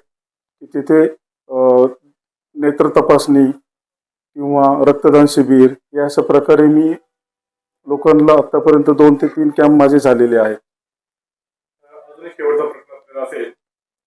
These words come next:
Speaker 2: की, अ, महिलांच्या सुरक्षेसाठी आपण कोणती पावले उचलणार?
Speaker 1: महिलांच्या सुरक्षिततेसाठी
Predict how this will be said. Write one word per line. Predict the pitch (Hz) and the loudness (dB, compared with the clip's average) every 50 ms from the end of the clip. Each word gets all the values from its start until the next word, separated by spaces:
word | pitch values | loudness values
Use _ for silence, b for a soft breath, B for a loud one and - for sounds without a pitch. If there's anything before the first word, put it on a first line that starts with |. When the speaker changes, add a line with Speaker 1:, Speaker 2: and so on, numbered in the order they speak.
| _ _ _ _ | _ _ _ _
Speaker 2:
की, | _ 160 165 165 165 165 | _ _ _ _ -20 -20
अ, | 160 156 156 160 165 165 - - _ _ _ _ _ _ _ _ _ _ _ _ _ _ _ _ _ _ _ _ _ _ _ _ _ _ _ _ _ _ _ _ _ _ _ _ _ _ _ _ _ _ _ _ _ _ _ _ _ _ _ _ _ _ _ _ _ _ _ _ | -20 -16 -12 -10 -8 -10 -10 -12 _ _ _ _ _ _ _ _ _ _ _ _ _ _ _ _ _ _ _ _ _ _ _ _ _ _ _ _ _ _ _ _ _ _ _ _ _ _ _ _ _ _ _ _ _ _ _ _ _ _ _ _ _ _ _ _ _ _ _ _
महिलांच्या | 131 127 127 143 147 147 147 - 165 160 160 | -20 -18 -12 -10 -8 -8 -8 -6 -8 -8 -8
सुरक्षेसाठी | 170 160 147 147 - 156 156 156 | -8 -10 -14 -14 -16 -14 -8 -8
आपण | 147 147 156 160 | -6 -6 -8 -10
कोणती | 160 - 156 151 _ 165 | -14 -16 -20 -20 _ _
पावले | 156 156 147 147 139 | _ -20 -18 -18 -18
उचलणार? | 135 127 _ 131 123 120 110 - - _ _ _ _ _ _ _ _ _ _ _ _ _ _ _ _ _ _ _ _ _ _ | -20 -20 _ _ -20 -20 -20 -20 -20 _ _ _ _ _ _ _ _ _ _ _ _ _ _ _ _ _ _ _ _ _ _
Speaker 1:
महिलांच्या | 139 139 147 156 160 160 156 - 175 | -12 -4 0 2 2 2 2 0 0
सुरक्षिततेसाठी | 170 - 180 160 160 160 - - 165 - 175 160 - 160 147 151 - 151 131 131 | 0 0 0 0 0 -2 -2 -6 -8 -8 -8 -4 -2 -2 -2 -2 -2 -6 -8 -8